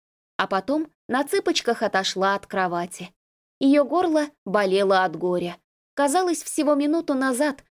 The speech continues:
она держала на руках свою дочь, сопящую новорождённую малышку. А теперь пришло время выдавать её замуж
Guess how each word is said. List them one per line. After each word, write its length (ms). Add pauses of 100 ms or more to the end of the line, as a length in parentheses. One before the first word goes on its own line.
(160)
она 280
держала 520
на 160
руках 400
свою 380
дочь, 460 (300)
сопящую 680
новорождённую 880
малышку. 680 (520)
А 100
теперь 440 (320)
пришло 400
время 320
выдавать 460
её 240
замуж 480